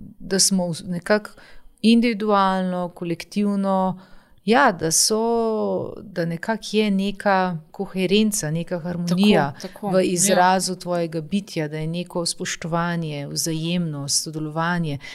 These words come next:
Speaker 1: Ne, te vrednote
Speaker 2: Te
Speaker 1: so,
Speaker 2: vrednote,
Speaker 1: te
Speaker 2: te
Speaker 1: vrednote
Speaker 2: vrednote
Speaker 1: so
Speaker 2: so
Speaker 1: pomembne,
Speaker 2: ključne.
Speaker 1: ne. In
Speaker 2: Prav ta sodelovanje,
Speaker 1: sodelovanje,
Speaker 2: soustvarjanje,
Speaker 1: povezanost, soustvarjanje.
Speaker 2: možnost enega dialoga, ne,
Speaker 1: Tako.
Speaker 2: možnost enega glasu, izražanja,
Speaker 1: Tako,
Speaker 2: biti slišan,
Speaker 1: ne.
Speaker 2: biti razumljen,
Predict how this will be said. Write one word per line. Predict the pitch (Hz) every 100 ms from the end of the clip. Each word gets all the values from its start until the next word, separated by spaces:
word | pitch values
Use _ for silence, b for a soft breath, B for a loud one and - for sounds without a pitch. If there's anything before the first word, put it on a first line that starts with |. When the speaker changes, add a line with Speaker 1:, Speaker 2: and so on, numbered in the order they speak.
| B
Speaker 1:
Ne, | 208
te | 208 247
vrednote | 226 196 190 214 208
Speaker 2:
Te | 254
Speaker 1:
so, | 175
Speaker 2:
vrednote, | 226 190 202 190
Speaker 1:
te | -
Speaker 2:
te | 240
Speaker 1:
vrednote | 233 226 214
Speaker 2:
vrednote | 214 196
Speaker 1:
so | 196 202
Speaker 2:
so | 202
Speaker 1:
pomembne, | 190 233 226
Speaker 2:
ključne. | 165 151
Speaker 1:
ne. | 170 196 B B B
In | 185
Speaker 2:
Prav | 254 247
ta | 240 214
sodelovanje, | 208 196 208 208 196 214 208
Speaker 1:
sodelovanje, | 190 185 185 202 214 226 214
Speaker 2:
soustvarjanje, | 165 202 202 220
Speaker 1:
povezanost, | 226 190 180 185 180 175
soustvarjanje. | 214 208 - - 185 180
Speaker 2:
možnost | - 160 156
enega | 156 147 196
dialoga, | 196 202 196 202 170 185 180 175
ne, | 170
Speaker 1:
Tako. | 180 190
Speaker 2:
možnost | 214 240 214 156
enega | 214 202
glasu, | 180 190 - 226
izražanja, | 196 185 202 196 196 190
Speaker 1:
Tako, | 185 175 180
Speaker 2:
biti | 220
slišan, | 175 214 196 180
Speaker 1:
ne. | 185 214
Speaker 2:
biti | 208
razumljen, | 196 196 196 185 165